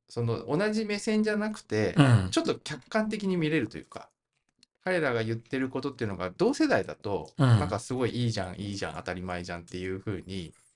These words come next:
Speaker 1: 見えてしまうかもしれないんだけど、
Speaker 2: うん。
Speaker 1: 僕らでやっぱちょっとせ-、二回り、一回り。佐藤さんでも一回り。僕だと二回りはいかないけど、あ、そのぐらいいくかな。三十二でしょ？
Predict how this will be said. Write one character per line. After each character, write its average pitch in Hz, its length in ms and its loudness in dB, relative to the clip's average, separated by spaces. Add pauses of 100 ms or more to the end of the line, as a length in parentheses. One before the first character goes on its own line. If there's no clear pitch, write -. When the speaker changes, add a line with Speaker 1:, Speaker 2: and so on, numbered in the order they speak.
(300)
Speaker 1:
見 120 120 2
え 113 80 4
て 85 100 -8
し - 160 -10
ま 87 160 -6
う 85 140 -10 (120)
か - 100 -4
も 87 120 -6
し - 100 -10
れ 85 100 -8
な 82 120 -10
い 78 40 -14
ん - 20 -18
だ - 100 -20
け - 100 -14
ど、 85 260 -8
Speaker 2:
う 139 60 6
ん。 110 200 6
Speaker 1:
僕 220 160 2
ら 190 80 8
で 127 40 2
や - 40 -2
っ - 20 -4
ぱ 117 80 0
ち - 80 -4
ょ - 20 2
っ 165 40 -2
と 107 60 -4
せ-、 127 160 -2 (520)
二 185 120 2
回 180 160 0
り、 - 60 -6
一 175 260 -6
回 156 240 -2
り。 - 60 -20 (920)
佐 254 140 -6
藤 226 180 -2
さ 175 140 0
ん 147 60 -2
で 143 80 -4
も 135 100 -4
一 123 220 -6
回 98 320 0
り。 - 260 -18 (720)
僕 143 280 -6
だ 220 120 2
と 214 240 -8 (200)
二 190 180 -8
回 220 280 -2
り 110 60 0
は 90 100 -2
い 87 80 -8
か 98 120 -6
な 98 160 0
い 92 80 -6
け - 140 -14
ど、 87 360 -10 (500)
あ、 127 80 -10
そ - 120 -6
の 123 60 0
ぐ 131 80 0
ら 110 60 2
い - 40 -2
い - 20 -18
く - 60 -20
か - 120 -10
な。 - 60 -14 (800)
三 107 260 -6
十 - 120 -14
二 82 120 -10
で - 80 -20
し - 100 -14
ょ？ - 140 -8